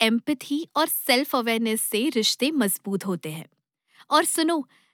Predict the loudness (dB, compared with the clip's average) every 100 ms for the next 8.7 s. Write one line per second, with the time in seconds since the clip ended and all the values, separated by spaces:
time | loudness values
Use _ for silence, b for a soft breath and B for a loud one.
0 | -4 2 2 2 0 2 0 2 2 2
1 | 0 0 -2 -2 -2 0 0 2 0 0
2 | 0 0 0 -4 -6 -12 _ _ 0 2
3 | 2 2 0 -2 2 2 2 2 -2 -2
4 | 0 0 0 0 0 2 0 2 0 0
5 | -2 -2 -4 -6 -8 -14 B B B B
6 | B -2 0 0 0 0 0 0 0 2
7 | 0 2 2 2 -4 0 0 2 0 0
8 | 0 0 -2 -6 -4 -2